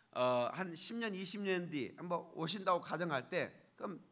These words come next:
주-, 불과 몇백억 정도가 추가되겠죠. 그러면 천삼백, 천오백억 중에 몇 억이 군-, 어, 천국에 들어갈 것인가? 예. 근데,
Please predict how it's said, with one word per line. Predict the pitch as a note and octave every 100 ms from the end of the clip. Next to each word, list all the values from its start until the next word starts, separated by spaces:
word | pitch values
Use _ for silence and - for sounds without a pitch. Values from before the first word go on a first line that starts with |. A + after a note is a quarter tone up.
| _ _ _
주-, | - -
불과 | D#3+ F#3 G3 D3+
몇백억 | B2+ C#3+ F#3+ F#3 E3+
정도가 | D#3+ C#3 B2+ B2+
추가되겠죠. | - F3 C3+ G#2 F#2+ - E3+ - _ _
그러면 | D#3+ E3 D3+
천삼백, | F#3 D3 D#3+ D3 A2
천오백억 | - - A#2 G2+ - _ _ - A2+ - -
중에 | - B2+ C#3 G3 - - - - -
몇 | C3 C#3+
억이 | F#3 F#3 F#3 G#3+ G#3+ - - _ _ _
군-, | C#3 D3 - -
어, | B2 A#2 A2 A2
천국에 | - F#3+ D#3 D3
들어갈 | - - A#2+ A2 G2
것인가? | F#2+ - E2 C#2 A1 - _ _ _ _ -
예. | F#2 E2+ - _ - _
근데, | - -